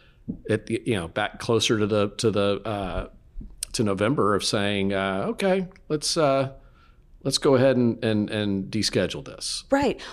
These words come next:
Speaker 2: Well, that
Speaker 1: Well,
Speaker 2: was
Speaker 1: that's some voters right there.
Speaker 2: It is. It is. And that is, it's a, it's a chance that a lot of candidates don't wanna take. Like when, when Hillary Clinton was running for president, uh, a good friend of mine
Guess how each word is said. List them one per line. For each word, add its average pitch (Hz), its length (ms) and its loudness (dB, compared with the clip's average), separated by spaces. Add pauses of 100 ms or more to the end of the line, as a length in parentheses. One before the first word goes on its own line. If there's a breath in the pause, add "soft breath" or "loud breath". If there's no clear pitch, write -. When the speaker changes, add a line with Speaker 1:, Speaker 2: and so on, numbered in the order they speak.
(120)
Speaker 2:
Well, 240 100 6
that 311 180 -2
Speaker 1:
Well, 339 120 6
Speaker 2:
was 294 180 2
Speaker 1:
that's 180 240 0
some 254 240 2
voters 147 420 2
right 87 220 -4
there. 107 240 -10
Speaker 2:
It 254 140 4
is. 240 540 2
It 233 120 2
is. 269 240 0
And 175 80 0
that 202 320 4
is, 220 300 4
it's 208 180 0
a, 185 240 4
it's 156 120 -4
a 190 40 -6
chance 208 380 0
that 220 100 -2
a 180 40 0
lot 156 200 0
of 170 80 -2
candidates 170 460 -2
don't - 160 -2
wanna 160 180 0
take. 214 240 -4
Like 165 240 -2
when, 165 360 2 (500 loud breath)
when 175 280 6
Hillary 185 340 2
Clinton 180 480 0
was 143 580 -2 (340 loud breath)
running 165 240 6
for 160 140 2
president, 156 800 0 (300)
uh, 165 380 2
a 170 120 4 (220)
good 170 180 2
friend 175 200 2
of 170 140 2
mine 143 400 -2